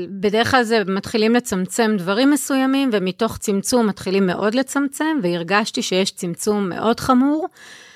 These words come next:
האמת שהכי הרגשתי את הצמצום כשחזרתי מהשבעה, אבא שלי נפטר,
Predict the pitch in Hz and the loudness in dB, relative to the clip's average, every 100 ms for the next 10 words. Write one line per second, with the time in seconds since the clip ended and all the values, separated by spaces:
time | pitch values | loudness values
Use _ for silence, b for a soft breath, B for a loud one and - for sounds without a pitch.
0 | B B B 170 175 214 254 - - - | B B B -4 0 0 2 0 -2 -4
1 | 226 233 220 208 202 214 175 170 170 170 | 0 0 2 0 0 -4 -6 -6 -6 -4
2 | - 226 240 202 - 175 185 190 202 180 | 0 0 0 -4 -6 -4 -4 -2 0 0
3 | 156 - 160 185 196 170 185 180 151 143 | 0 -2 -4 0 0 0 -2 -4 -4 -4
4 | - - 202 | -6 -4 0